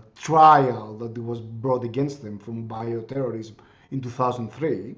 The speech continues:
So, I mean, they have a very, very interesting idea about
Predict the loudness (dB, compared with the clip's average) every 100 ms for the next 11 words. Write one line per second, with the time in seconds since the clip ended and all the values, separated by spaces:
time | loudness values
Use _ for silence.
0 | -18 -20 _ _ _ -4 0 0 4 4
1 | 4 4 2 2 4 4 4 2 -4 -4
2 | -2 -2 -2 -4 -8